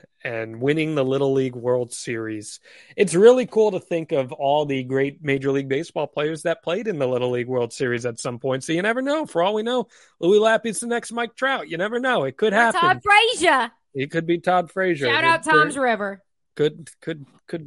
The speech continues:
Speaker 1: very well be in that same category.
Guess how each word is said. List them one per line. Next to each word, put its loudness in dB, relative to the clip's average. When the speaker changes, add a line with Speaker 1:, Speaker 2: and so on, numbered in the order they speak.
Speaker 1:
very 6
well 0
be -6
in 0
that 4
same -2
category. -2